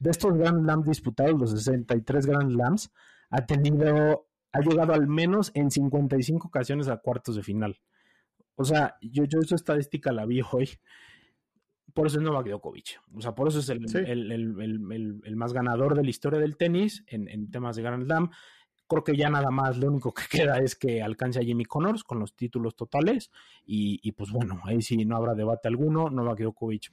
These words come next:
Speaker 1: ya no hay debate, esta es la realidad. O sea, vamos a ver, ya fuera de la cancha hay muchos detalles que tiene Do-, Novak Djokovic todavía,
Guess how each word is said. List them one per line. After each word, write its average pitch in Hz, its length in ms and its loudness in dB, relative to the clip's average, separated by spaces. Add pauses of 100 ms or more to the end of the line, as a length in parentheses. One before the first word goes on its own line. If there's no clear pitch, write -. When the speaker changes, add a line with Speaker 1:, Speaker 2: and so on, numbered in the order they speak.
(240)
Speaker 1:
ya 226 140 0
no 226 60 2
hay 156 80 2
debate, 147 360 0
esta 120 200 -4
es 135 40 0
la 123 100 2
realidad. 139 460 2 (200)
O - 80 -20
sea, 135 180 -2 (240)
vamos 156 320 0
a 135 80 2
ver, 139 180 2
ya 143 160 2
fuera 165 220 4
de 151 80 4
la 139 140 2
cancha 147 300 0
hay 135 100 4
muchos 131 420 0
detalles 120 400 0
que 120 100 -6
tiene 120 220 -4
Do-, 113 180 0
Novak 120 280 -4
Djokovic 120 420 -6
todavía, 160 420 0